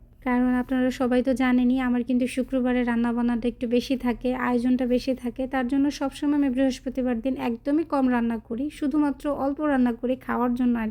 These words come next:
কি, যাতে করে খাবারটা নষ্ট না হয় আর কি। অল্প রান্না করি যাতে খেয়ে দিয়ে শেষ হয়ে যায়, পরের দিন যাতে না যায়, তার জন্য কমই রান্না করেছি।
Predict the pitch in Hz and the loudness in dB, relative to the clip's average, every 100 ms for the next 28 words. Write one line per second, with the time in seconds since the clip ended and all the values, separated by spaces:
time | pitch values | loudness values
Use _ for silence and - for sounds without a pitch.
0 | - 277 - - 269 262 269 294 302 302 | -6 -10 -10 -6 -2 0 0 0 -2 -2
1 | 254 226 233 233 233 - 269 247 233 220 | -4 -2 -2 -2 -2 -2 0 2 2 -2
2 | 220 214 214 277 381 262 254 - 285 277 | -2 -2 -4 -8 -4 -2 -2 -2 0 2
3 | 254 247 247 247 269 381 - 277 262 262 | 2 2 0 -2 -4 -6 -6 -6 -4 -4
4 | - 277 262 269 262 - 269 - 269 254 | 0 2 2 2 2 2 -2 -2 0 0
5 | 226 254 339 - 247 247 233 247 240 226 | 0 -4 -6 -6 -2 0 2 2 2 0
6 | 233 233 226 233 294 330 - - 277 262 | -2 -2 -2 -4 -4 -8 -18 -6 -4 0
7 | 285 294 320 269 254 247 269 240 233 226 | 0 0 0 0 2 4 2 2 -2 -4
8 | 226 233 - 330 | -4 -4 -6 -10